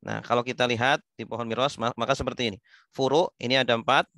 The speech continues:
anak laki-laki, anak perempuan, cucu laki-laki dan cucu perempuan dari anak laki-laki.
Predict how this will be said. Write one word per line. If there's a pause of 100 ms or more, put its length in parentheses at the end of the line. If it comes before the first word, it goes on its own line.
anak
laki-laki,
anak
perempuan, (400)
cucu
laki-laki
dan
cucu
perempuan
dari
anak (240)
laki-laki.